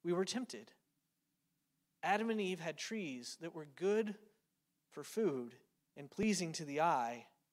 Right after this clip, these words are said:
But then we read in Genesis chapter three, "When the woman saw that the fruit of the tree was good for food and pleasing to the eye, and also desirable for gaining wisdom, she took some and ate it.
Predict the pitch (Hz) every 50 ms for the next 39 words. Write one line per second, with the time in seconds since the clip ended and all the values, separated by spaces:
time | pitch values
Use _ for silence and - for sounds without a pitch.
0 | _ _ _ _ _ _ - - 131 160 175 185 185 175 170 208 220 190 139 135
1 | 139 - 143 151 139 147 156 170 156 - 165 147 - - 175 160 151 - 156 -
2 | - 190 202 180 135 127 120 - - _ _ _ _ _ _ _ _ _ _ _
3 | _ _ _ - - 156 170 180 170 170 185 202 214 226 220 220 202 - - 202
4 | 202 214 214 196 190 175 - 165 - - 185 185 185 202 180 185 185 - - 208
5 | 214 202 180 156 139 139 131 123 127 - - - 160 175 175 - - 202 196 -
6 | 190 151 139 139 135 131 131 - _ _ _ _ _ _ - 127 127 - - 165
7 | 175 180 165 175 180 170 160 160 160 143 135 143 160 175 151 117 92 90 - -
8 | - _ _ _ _ _ _ _ _ _ _ _ _ - - 160 165 160 175 196
9 | 190 - - 160 143 139 135 127 143 147 160 175 175 170 160 160 151 - - 139
10 | 123 - 156 170 175 180 175 160 147 135 127 - - 135 123 117 117 113 - _
11 | _ _ _ _ - - - - 135 - - 196 180 - - - 127 120 117 127
12 | 139 160 160 165 185 175 131 107 - - -